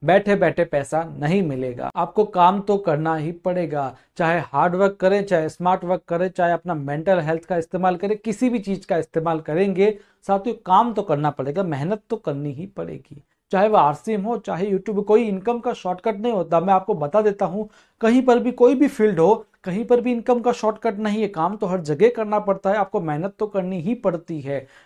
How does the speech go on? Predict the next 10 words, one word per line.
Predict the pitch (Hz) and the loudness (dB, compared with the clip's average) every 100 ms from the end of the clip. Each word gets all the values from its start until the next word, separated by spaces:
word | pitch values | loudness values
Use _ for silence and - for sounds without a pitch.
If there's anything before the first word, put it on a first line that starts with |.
| - | -8
मेहनत | 165 208 202 | -4 -4 -2
नहीं | 185 | -2
करेंगे | 214 208 220 | 0 0 -2
तो | 214 | -4
पैसा | 202 151 147 175 | -6 -6 -4 -6
कहीं | 175 143 151 | -6 -6 -6
पर | 165 147 | -6 -8
भी | 131 160 | -6 -6
नहीं | 165 139 123 120 | -6 -10 -14 -16
है। | 120 - _ | -16 -18 _